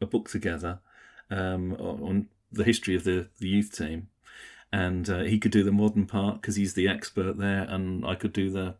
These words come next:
earlier part 'cause I know quite a lot about that. That never happened. We're both,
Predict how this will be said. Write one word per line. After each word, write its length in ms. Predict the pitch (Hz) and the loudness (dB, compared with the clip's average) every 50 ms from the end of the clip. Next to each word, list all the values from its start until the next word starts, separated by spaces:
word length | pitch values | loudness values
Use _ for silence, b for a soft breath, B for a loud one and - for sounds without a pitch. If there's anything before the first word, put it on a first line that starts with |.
| _ _ _ - | _ _ _ 2
earlier 280 | 120 110 104 95 98 98 | 4 6 6 6 4 2
part 360 | - - 92 92 92 - - | -2 -2 -2 -2 -2 -4 -2
'cause 300 | - 104 92 87 - - _ _ _ _ _ | -2 0 0 0 -2 -8 _ _ _ _ _
I 140 | - 92 92 | -8 -6 -4
know 140 | 90 90 92 | -2 -2 -2
quite 240 | - - 95 - - | -2 -2 -4 -4 -4
a 40 | 92 | -6
lot 120 | 90 92 - | -8 -8 -6
about 300 | 92 90 87 92 - - | -6 -4 -4 -4 -2 -2
that. 260 | 101 92 82 78 - B B B B B B B B B B B B | -2 -2 -2 -4 -8 B B B B B B B B B B B B
That 220 | B 131 139 - - | B 0 2 6 8
never 220 | 123 113 107 104 92 | 8 8 8 8 6
happened. 460 | 113 107 104 - - 101 87 87 87 | 4 2 2 0 -2 -6 -6 -2 -2
We're 100 | 104 95 | -2 0
both, 320 | - - 107 98 - - | 4 6 6 6 6 2